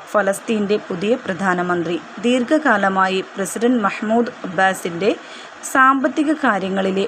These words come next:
ഉപദേശകൻ കൂടിയാണ് മുഹമ്മദ് മുസ്തഫ. രണ്ടായിരത്തി ഇരുപത്തിനാല് മാർച്ചിൽ പുറത്തിറങ്ങുന്ന ഫ്രാൻസിസ് മാർപ്പാപ്പയുടെ ആത്മകഥ Life, My Story Through History.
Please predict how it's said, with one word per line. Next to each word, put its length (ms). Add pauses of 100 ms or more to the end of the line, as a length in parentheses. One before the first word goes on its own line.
(100)
ഉപദേശകൻ 640 (100)
കൂടിയാണ് 500 (180)
മുഹമ്മദ് 460
മുസ്തഫ. 320 (640)
രണ്ടായിരത്തി 720
ഇരുപത്തിനാല് 720 (160)
മാർച്ചിൽ 480
പുറത്തിറങ്ങുന്ന 680 (180)
ഫ്രാൻസിസ് 640
മാർപ്പാപ്പയുടെ 760 (160)
ആത്മകഥ 420 (600)
Life, 300 (240)
My 140 (140)
Story 440 (120)
Through 240
History. 380